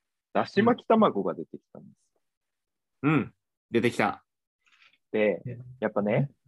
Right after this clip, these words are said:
Speaker 1: 前、一個前の料理が味のしない枝豆だったから、
Speaker 2: もういいよ。
Speaker 1: ちょっとやっぱ我々、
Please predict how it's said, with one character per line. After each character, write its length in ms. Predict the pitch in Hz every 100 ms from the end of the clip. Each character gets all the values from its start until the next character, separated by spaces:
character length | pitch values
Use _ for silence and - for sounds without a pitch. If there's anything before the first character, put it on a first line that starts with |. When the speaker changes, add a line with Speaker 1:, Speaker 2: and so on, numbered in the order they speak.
| -
Speaker 1:
前、 220 | 127 143 _ _ _ -
一 180 | 185 190
個 140 | - 143
前 180 | 202
の 140 | 165 110
料 180 | 110 98
理 100 | 95
が 220 | - - _ _ _ _ _ _ -
味 340 | 101 110 135
の 140 | 147 143
し 180 | -
な 180 | 139 135
い 220 | 127 120 - _ _ _ _ _ _ _
枝 240 | - 143 131
豆 240 | 127 123
だ 80 | 110
っ 80 | -
た 80 | -
か 100 | -
ら、 260 | 95 95 - _ _ _ _ _ _ _ _ _ _ _ - 147
Speaker 2:
も 120 | 143
う 60 |
い 40 | 147
い 40 |
よ。 100 | 123
Speaker 1:
ち 60 | 113
ょ 20 |
っ 40 |
と 80 | 110
や 40 | 101
っ 20 |
ぱ 60 |
我 160 | 120 127
々、 240 | 131 123